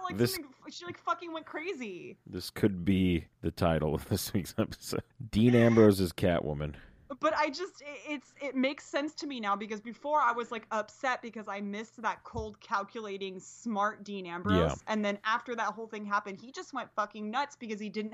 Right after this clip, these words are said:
Speaker 1: have anything anymore that kind of
Speaker 2: His
Speaker 1: held his
Speaker 2: constant was
Speaker 1: his
Speaker 2: missing.
Speaker 1: his, yeah, basically. Like, he, everything got twisted and he didn't have anything that kind of held his reality together.
Speaker 2: Yeah.
Speaker 1: And so now he just kind of, like, doesn't,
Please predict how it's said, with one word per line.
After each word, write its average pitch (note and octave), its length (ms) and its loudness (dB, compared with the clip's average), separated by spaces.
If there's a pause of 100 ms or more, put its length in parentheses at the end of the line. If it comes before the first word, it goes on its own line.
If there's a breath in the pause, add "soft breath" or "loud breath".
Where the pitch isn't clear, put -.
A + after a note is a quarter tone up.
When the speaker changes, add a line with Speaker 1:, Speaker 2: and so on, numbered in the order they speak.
(120)
Speaker 1:
have G#3+ 200 0
anything G#3 540 -8 (420 soft breath)
anymore G3+ 540 2
that F#3+ 180 -2
kind G#3 260 -2
of G3 100 4
Speaker 2:
His A#2 260 8
Speaker 1:
held - 100 2
his A#2+ 100 8
Speaker 2:
constant A#2 480 4
was G2 160 4
Speaker 1:
his F2+ 60 -4
Speaker 2:
missing. F#2+ 560 2 (160)
Speaker 1:
his, A3 200 -6 (100)
yeah, A#3+ 300 0 (160)
basically. G3+ 600 -8 (200)
Like, A3+ 260 0 (140)
he, A#3 420 -2 (160)
everything A#3 360 0
got G#3+ 180 0
twisted B3+ 480 -2
and G3+ 100 -4
he A3 120 -4
didn't G#3 180 -8
have G#3 240 -2
anything G#3 360 -6
that F#3 120 -8
kind G3+ 240 -4
of F#3+ 100 -4
held F#3 300 -4
his F#3+ 140 -10
reality F3+ 560 -4
together. B3 560 -2
Speaker 2:
Yeah. E3+ 320 4
Speaker 1:
And A3+ 120 -2
so A3+ 300 -2
now G#3+ 380 0 (180 soft breath)
he A#3 180 -10
just A#3 240 -10
kind A3+ 220 -4
of, G#3 120 -8
like, G3 260 -6
doesn't, G3 480 -4